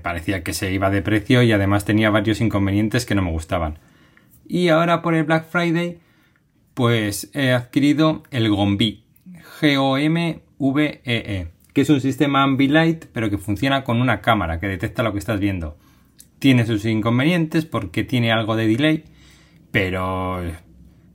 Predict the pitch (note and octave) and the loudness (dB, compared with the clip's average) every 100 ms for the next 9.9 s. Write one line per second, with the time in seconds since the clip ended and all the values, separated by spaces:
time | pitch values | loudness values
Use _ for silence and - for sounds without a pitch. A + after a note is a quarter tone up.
0 | - - - - A2 G2+ G2 G2+ - - | -20 -8 -8 -2 0 0 -2 -6 -8 -4
1 | G#2+ G#2 G#2 G#2+ G#2+ G#2+ G2+ G#2 G#2 A2 | 0 2 4 2 2 0 0 0 0 0
2 | G#2+ A2 - - B2+ B2 B2+ F#2 G#2+ G2+ | 2 0 0 -4 -2 0 -2 -2 -2 -2
3 | F#2+ G2+ E2 - _ - - - _ _ | -2 -2 -4 -8 _ -20 -20 -20 _ _
4 | _ _ _ _ _ _ - B2+ G#2+ - | _ _ _ _ _ _ 0 2 2 0
5 | A2 F#2+ F2 E2 - _ _ _ _ _ | 0 0 -4 -6 -10 _ _ _ _ _
6 | _ _ _ _ - C3+ D3+ D3 C3+ B2+ | _ _ _ _ 0 4 6 4 0 -2
7 | - C#3+ G#2+ G2+ C3 G2 E2 D#2+ G#2 A2 | 0 0 -2 -2 0 0 -2 -4 0 0
8 | A2 F#2 B2+ A#2+ A#2 A#2 A2+ A2+ A#2 A2+ | 0 0 2 2 0 0 0 0 -2 -2
9 | B2 C#3 B2 A2+ G2 F2 F2 D#2+ | 0 0 0 0 -2 -2 -4 -6